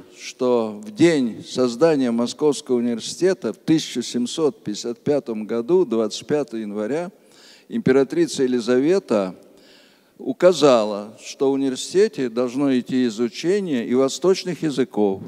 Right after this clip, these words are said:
иврит, чтобы Библию читать, и, э,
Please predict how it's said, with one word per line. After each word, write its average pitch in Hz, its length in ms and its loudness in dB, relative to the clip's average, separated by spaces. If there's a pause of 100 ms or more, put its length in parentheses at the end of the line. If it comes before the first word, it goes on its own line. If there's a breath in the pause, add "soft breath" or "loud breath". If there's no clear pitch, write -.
(680 soft breath)
иврит, 135 580 0 (180)
чтобы 135 380 -2
Библию 139 460 2
читать, 143 560 -6 (520 soft breath)
и, 180 460 0 (200)
э, 123 480 -2